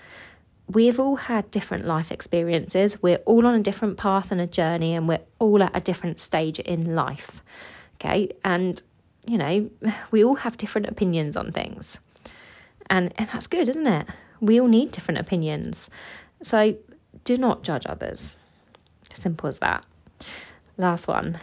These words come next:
number thirty-five. You can achieve anything that you put your heart and mind to.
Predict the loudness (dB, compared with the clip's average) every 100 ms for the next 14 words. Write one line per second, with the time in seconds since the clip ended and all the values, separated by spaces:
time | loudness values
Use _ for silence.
0 | -2 0 0 0 0 0 -2 2 4 4
1 | 0 -6 -20 -20 -20 -20 -20 -20 -20 _
2 | 2 4 6 6 4 -2 -2 -2 4 6
3 | 6 0 -4 2 4 4 2 2 -2 -2
4 | -6 -8 -14 -20 _ 0 0 0 0 2
5 | 2 0 0 0 2 -2 0 4 6 6
6 | 2 -4 -2 0 2 0 -2 -4 -6 -6